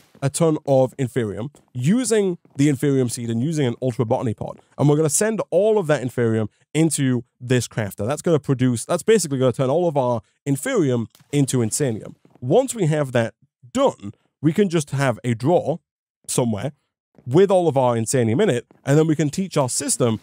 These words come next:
how to downcraft that Insanium to lower tiers of essence. Because once you have the Insanium, you can just teach the system how to craft it into,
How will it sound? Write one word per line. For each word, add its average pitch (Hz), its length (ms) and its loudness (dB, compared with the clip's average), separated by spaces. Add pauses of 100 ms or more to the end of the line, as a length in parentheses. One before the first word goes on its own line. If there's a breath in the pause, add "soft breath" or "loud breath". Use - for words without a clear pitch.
(160)
how 165 160 0
to 147 160 0
downcraft 143 840 -2
that 131 280 -2
Insanium 123 600 0 (300)
to 165 80 2
lower 151 420 4
tiers 123 300 -2
of 117 100 0
essence. - 340 -4
Because 127 220 0
once 208 180 2
you 151 180 -4
have 226 200 0
the 147 100 0
Insanium, 104 500 -6 (280 soft breath)
you 160 120 0
can 180 120 0
just 147 140 -4
teach 165 180 -4
the 127 80 -8
system 123 380 0 (220)
how 143 120 2
to 139 100 -2
craft 175 320 -2
it 113 140 0 (100)
into, 117 600 2